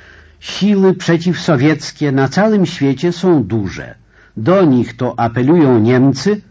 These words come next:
ponosząc klęski na wschodzie. Nie możemy im ułatwiać nawet pośrednio ich niecnej gry.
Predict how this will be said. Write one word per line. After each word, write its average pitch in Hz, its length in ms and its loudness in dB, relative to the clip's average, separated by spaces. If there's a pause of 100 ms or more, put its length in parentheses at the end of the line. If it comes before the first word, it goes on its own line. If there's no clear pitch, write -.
(200)
ponosząc 202 640 0
klęski 117 640 -2
na 95 120 -4
wschodzie. - 560 -12 (640)
Nie 113 240 0
możemy 202 540 2
im 190 360 2
ułatwiać 151 880 -2
nawet 170 420 -2
pośrednio 113 800 -2 (100)
ich 127 240 -8
niecnej 110 520 -4
gry. 92 300 -6